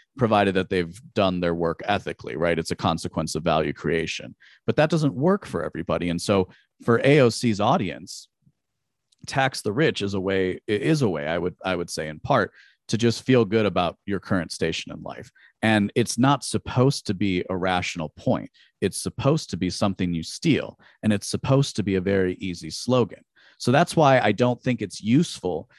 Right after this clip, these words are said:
to focus on this consistent trope of, like, "Oh, well,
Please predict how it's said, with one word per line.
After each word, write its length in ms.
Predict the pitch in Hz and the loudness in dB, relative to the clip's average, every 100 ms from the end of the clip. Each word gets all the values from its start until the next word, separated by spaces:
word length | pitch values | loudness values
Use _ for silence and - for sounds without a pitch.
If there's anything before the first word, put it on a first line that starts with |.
| _ _ | _ _
to 140 | - 185 | 0 0
focus 520 | - 143 151 131 - | 2 4 4 2 2
on 140 | 113 | 0
this 160 | 101 - | 0 -2
consistent 640 | 110 101 127 113 - 95 | -4 -2 -2 -2 -4 -8
trope 420 | - - 185 139 | -2 4 6 6
of, 140 | 101 92 | 2 2
like, 260 | 95 87 | 2 4
"Oh, 160 | 135 113 | 2 2
well, 280 | 92 87 | 2 -2